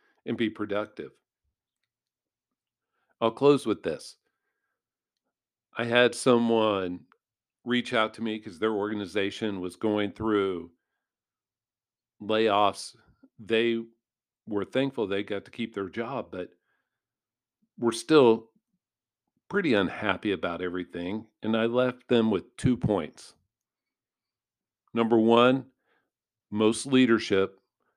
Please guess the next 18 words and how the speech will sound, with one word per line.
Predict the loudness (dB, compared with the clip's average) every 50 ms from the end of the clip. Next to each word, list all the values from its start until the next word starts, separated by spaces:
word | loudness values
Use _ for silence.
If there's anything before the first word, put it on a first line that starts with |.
| _ _ _ _ _ _ _ _ _ _
minimizes | 0 2 2 4 4 4 2 2 2 2 0 -2 -2 -4 -6 -6 -6 -8 -14 -20 _ -4
the | 0 0 2 2
impact, | 2 0 -2 -4 -6 -8 -8 -10 -10 _ -20 _ _ _
mental | -6 -2 0 0 0 0 -4 -6 -6
stress | -6 -12 -12 -6 -4 -2 0 0 0 -2 -4 -10 -16 -20 -20 _ _ _ _ _ _ _ _ _ _ _ _ _ _ _ _ _ _ _ _ _ _ _ _ _ _ _ _ _ _ _
that | -2 -2 -2 0 4
there | 4 6
will | 6 6 4 2
be | 2 0 0 0 0 0 -2 -4 -6 -4 0
on | 2 2 4 4 2 0
these | 0 -2 -2 -4 -6 -10 -16 _ _
remaining | -2 -2 0 0 0 0 0 0 -2 -4 -4 -8 -10 _ _
employees, | -20 -14 -8 -6 -6 -4 -4 -6 -10 -12 -16 -20 -20 _ _ _ _ _
the | -8 -8
survivors, | -8 -8 -10 -10 -8 -8 -8 -8 -8 -8 -6 -6 -8 -8 -8 -10
if | -12 -12 -10
you | -12 -12
will. | -12 -14 -14 -18